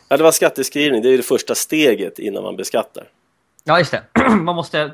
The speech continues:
Speaker 2: skriva upp hur många, hur många människor det finns att beskatta innan man börjar skicka ut någon och kräva in den.
Speaker 1: Precis, och det här visste ju judarna naturligtvis var första steget. Så det var ju mycket uppror kring, det förekom flera skatteskrivningar, eller folkräkningar, därför att man visste vad som skulle komma.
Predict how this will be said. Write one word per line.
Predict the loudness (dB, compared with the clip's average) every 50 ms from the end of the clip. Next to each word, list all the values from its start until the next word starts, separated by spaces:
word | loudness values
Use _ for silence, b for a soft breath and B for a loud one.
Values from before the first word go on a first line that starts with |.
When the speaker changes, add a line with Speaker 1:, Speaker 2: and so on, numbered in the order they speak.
| _ _
Speaker 2:
skriva | -18 -10 -4 -2 2 4 2
upp | 2 2 -4 -8
hur | -6
många, | -4 -2 0 2 0 0
hur | 0 -4 -8 -6 -4
många | 0 2 2 2
människor | 4 2 2 0 0
det | -2 0
finns | 0 0 0 0
att | 0
beskatta | -4 -4 -2 -2 -4 -4 -4 -6 -6
innan | -6 -4 -2 0 0
man | 0 0 -2
börjar | -2 -4 -4 -4 -4
skicka | -4 -6 -8 -4 -2 -4
ut | -4 -2
någon | -2 -4 -4
och | -4 -4
kräva | 0 2 2 2
in | 2 0 -2
den. | -6 -8 -10 _ _ _ B B B B B B B B B B B B B B
Speaker 1:
Precis, | -14 -12 -10 -10 -8 -8 -8 -6
och | 0
det | 2 4
här | 6 6 6 6
visste | 4 0 -6 -4 -4 -4 -4 -4 -4 -2
ju | -2
judarna | 0 0 0 0 -2 -2 0
naturligtvis | -2 -2 -2 -6 -10 -10 -10 -12 -10
var | -10 -10
första | -8 -8 -8 -8 -8 -12
steget. | -10 -6 -4 -4 -4 -4 -6 -8 -10
Så | -12 -12
det | -12 -12 -4
var | 0 0 2
ju | 2 2
mycket | 0 -2 -4 -4 -10 -10 -10
uppror | -10 -10 _ -10 -8 -6 -4 -4 -4 -6
kring, | -6 -6 -6 -6 -6 -8 -12 _ _ _ _ _ _ _ _ _ _ _
det | -20 -20 -18 -14 -8 -2
förekom | 0 0 0 0 -2
flera | -2 0 2 2 2
skatteskrivningar, | 0 -2 -6 -6 -8 -14 -8 -6 -4 -4 -4 -6 -6 -8 -10 -14 _ _ _ _ _ -8
eller | -6 -6 -6
folkräkningar, | -2 -2 -4 -2 -2 -4 -6 -6 -6 -8 -10 -12 -12 -12 -12 -14 _ _ _ _
därför | -20 -20 -18 -16
att | -12
man | -10 -8 -8
visste | -8 -8 -8 -8 -8
vad | -8 -8 -8
som | -8 -10
skulle | -8 -6 -8 -4
komma. | 2 4 4 6 6 4